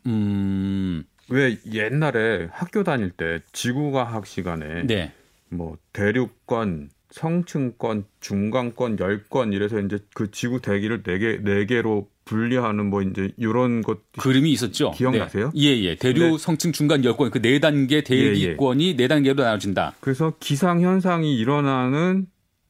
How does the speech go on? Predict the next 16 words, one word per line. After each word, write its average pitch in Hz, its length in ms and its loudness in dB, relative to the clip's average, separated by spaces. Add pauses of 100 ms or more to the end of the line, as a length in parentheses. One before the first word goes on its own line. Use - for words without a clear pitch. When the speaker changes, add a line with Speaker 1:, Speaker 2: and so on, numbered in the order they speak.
(280)
Speaker 2:
땅바닥이랑 175 840 0
붙어 143 420 0
있는, 123 360 0
우리가 151 400 2
머물고 127 440 2
있는 101 320 0
곳은 165 460 -2 (140)
대륙권이지 123 580 2
Speaker 1:
대륙권. 90 420 0
Speaker 2:
않습니까? 151 360 0
근데 117 240 -2
이 139 200 0
대륙권이 120 840 -2 (680)
경계층하고, 123 1500 -2 (260)
경계층이라는 151 1400 0
것은 101 380 -2